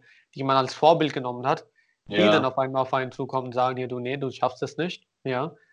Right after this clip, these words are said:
Speaker 2: Ja.
Speaker 1: Mach mal lieber was anderes“, ja. Ich find's cool, ja, das ist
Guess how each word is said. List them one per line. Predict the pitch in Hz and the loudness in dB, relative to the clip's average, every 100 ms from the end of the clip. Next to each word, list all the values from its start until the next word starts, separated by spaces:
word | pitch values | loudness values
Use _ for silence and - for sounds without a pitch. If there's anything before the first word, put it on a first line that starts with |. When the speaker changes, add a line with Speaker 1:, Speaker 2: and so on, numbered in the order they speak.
| _ | _
Speaker 2:
Ja. | 107 107 104 104 | 2 4 4 4
Speaker 1:
Mach | 127 - | 0 -2
mal | 131 | -4
lieber | 131 127 | -2 0
was | 123 | 0
anderes“, | 127 147 170 180 - | 0 2 2 0 -6
ja. | 127 123 160 185 _ _ - | -4 -2 -2 -8 _ _ -14
Ich | - | -8
find's | 185 147 - | -4 -4 -2
cool, | 143 110 - _ - | -2 -2 -10 _ -2
ja, | 139 202 139 | 0 0 -2
das | 139 | 2
ist | 143 147 | 2 0